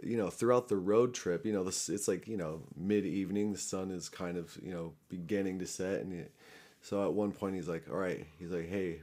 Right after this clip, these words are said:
Brian, uh, pull out that Molly and, uh, pull out a key bump for me." <laughs> So I'm like, "All right, fuck it."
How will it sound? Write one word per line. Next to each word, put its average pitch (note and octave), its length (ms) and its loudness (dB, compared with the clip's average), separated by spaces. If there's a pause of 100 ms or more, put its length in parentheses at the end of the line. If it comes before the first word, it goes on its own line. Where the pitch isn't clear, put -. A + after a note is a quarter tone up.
Brian, F2+ 400 -2 (600)
uh, E2+ 340 -2 (260)
pull G#2+ 200 0
out G#2 100 0
that G2+ 160 2
Molly G2 440 2
and, E2+ 160 -4
uh, D#2 260 -6 (840)
pull G#2 200 2
out G2 100 2
a F#2 40 -2
key A2 260 -2
bump F#2 280 0
for F#2 180 -2
me." F#2 260 0
<laughs> - 40 -14 (400)
So A2 320 0
I'm F2+ 140 -4
like, E2+ 200 -4
"All A#2+ 120 2
right, F#3+ 280 0
fuck - 320 -6
it." - 220 0